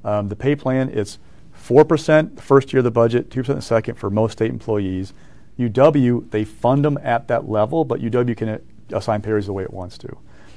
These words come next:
Go through that committee. If two Democrats on it, we assume they support pay raise for W, right? The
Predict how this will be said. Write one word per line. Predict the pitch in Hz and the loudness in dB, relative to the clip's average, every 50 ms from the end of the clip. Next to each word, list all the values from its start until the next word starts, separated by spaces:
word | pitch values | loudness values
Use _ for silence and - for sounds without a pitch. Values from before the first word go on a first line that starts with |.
| - - - - - - - | -20 -20 -20 -20 -20 -8 0
Go | - 127 139 | 2 2 2
through | 131 - 135 | 2 2 0
that | 131 127 - | 0 0 -2
committee. | - 120 117 107 101 98 | -4 -4 -4 -2 -4 -4
If | 90 - | -6 -8
two | - 135 | -6 -4
Democrats | 127 123 123 117 - 117 113 - - | -2 -2 -2 -2 -2 -4 -4 -2 -2
on | 113 113 | -4 -4
it, | 117 | -4
we | - 110 104 | -4 -4 -4
assume | 98 - - 127 123 | -4 -4 -4 -4 -4
they | 117 110 | -4 -4
support | - - 101 - 110 104 - | -6 -8 -8 -6 -6 -6 -6
pay | 98 101 101 | -6 -6 -4
raise | 98 98 92 | -4 -6 -8
for | - 101 | -10 -10
W, | 95 92 92 - 98 | -10 -10 -10 -10 -10
right? | 98 92 98 104 - - - - - - - - - - - - - - - - - - | -8 -8 -8 -8 -10 -14 -18 -20 -20 -20 -20 -20 -20 -20 -20 -20 -20 -20 -20 -20 -12 -6
The | - 113 113 107 107 104 | -2 -2 0 0 -2 -2